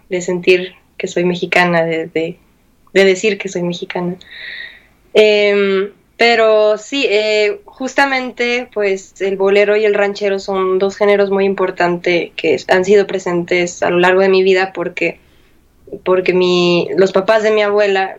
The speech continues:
mi bisabuelo, Fernando Zeta Maldonado, pues, fue un compositor, un gran compositor de la música mariachi que, que hoy en día se sigue escuchando en, en todo el mundo.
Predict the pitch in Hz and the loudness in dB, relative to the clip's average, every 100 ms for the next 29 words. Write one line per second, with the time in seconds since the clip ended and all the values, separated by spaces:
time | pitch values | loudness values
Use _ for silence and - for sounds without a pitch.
0 | - 180 170 175 170 175 196 190 180 - | -16 -14 -12 -6 -6 0 2 2 -2 -4
1 | 165 165 170 165 160 165 165 170 175 175 | -4 -4 -6 -6 -2 -2 -2 2 2 2
2 | 175 160 - - - - - - - 185 | -2 -6 -8 -12 -20 -20 -20 -8 0 2
3 | 185 185 180 180 185 175 170 - 185 190 | 4 0 0 -2 -2 0 0 0 2 2
4 | 208 208 202 202 202 202 185 175 180 180 | 2 2 0 -2 0 0 0 0 -2 -4
5 | - 175 170 175 170 - - - - - | -4 0 0 2 0 -2 -14 -16 -18 -18
6 | _ - 175 190 190 190 185 185 175 185 | _ -6 0 2 4 4 2 -4 -4 -2
7 | 180 175 - 180 185 185 180 180 - _ | -2 -4 -8 -6 -2 0 -2 -4 -8 _
8 | _ - 175 170 165 160 170 175 208 208 | _ -10 -6 -4 -4 -2 0 4 4 4
9 | 220 220 226 | 2 2 0